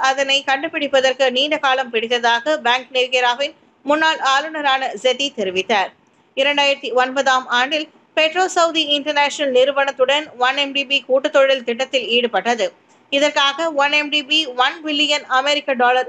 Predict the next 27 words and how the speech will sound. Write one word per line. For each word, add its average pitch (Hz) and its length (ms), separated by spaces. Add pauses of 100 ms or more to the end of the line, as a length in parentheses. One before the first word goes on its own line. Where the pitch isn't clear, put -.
(120)
மூலதனத்தை 269 500 (100)
செலுத்த 302 360
வேண்டியிருந்தது. 226 680 (680)
ஒன் 311 160
எம் 320 120
டி 320 160
பி 320 80 (140)
பி 294 100 (100)
எஸ் 294 180
ஐ 294 40 (100)
கூட்டுத்தொழில் 285 600
திட்டத்திற்கு 262 460 (120)
சொந்தமான 262 460 (240)
வங்கி 254 320
கணக்கில் 262 380 (380)
அந்த 302 240
தொகையை 339 320 (140)
சேர்ப்பதற்கு 285 560 (240)
ஒன் 269 140
எம் 277 120
டி 285 160
பி 277 80 (100)
நிறுவனத்திற்கு 262 720 (400)
பேங்க் 294 380
நெகேரா 302 320 (180)
அனுமதி 339 420
வழங்கியிருந்தது. 214 720